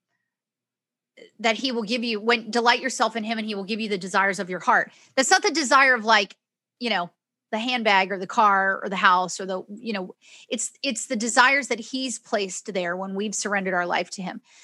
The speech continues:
So the Lord has put a desire, a vision in, in my heart that I will speak on international stages,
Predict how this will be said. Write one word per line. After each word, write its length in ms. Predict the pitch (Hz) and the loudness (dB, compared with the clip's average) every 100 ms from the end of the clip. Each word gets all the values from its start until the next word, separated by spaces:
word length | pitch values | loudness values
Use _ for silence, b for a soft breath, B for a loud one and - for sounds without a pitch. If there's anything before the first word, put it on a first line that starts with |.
| b | b
So 160 | - 269 | -4 2
the 120 | 262 | 2
Lord 320 | 247 311 359 | 2 2 2
has 260 | 349 311 240 | 2 2 0
put 320 | - 285 269 - _ _ - | -2 2 2 0 _ _ -4
a 80 | 226 | -2
desire, 500 | 226 208 214 196 190 | 0 4 6 6 2
a 140 | 196 | 0
vision 500 | 185 220 - 196 185 | 0 0 0 -4 -4
in, 380 | - 220 202 - - | -4 -4 -4 -8 -6
in 200 | 208 202 | -4 2
my 180 | 208 214 | 4 4
heart 300 | 202 180 160 b b - | 4 2 0 b b 2
that 100 | 233 | 4
I 100 | 233 | 6
will 140 | 247 | 2
speak 320 | - 262 240 | -4 -4 -2
on 100 | 240 | -2
international 580 | 208 220 214 202 196 214 | -2 0 2 2 0 -6
stages, 680 | 190 214 190 185 185 180 - | -4 -2 -2 -2 -2 -4 -8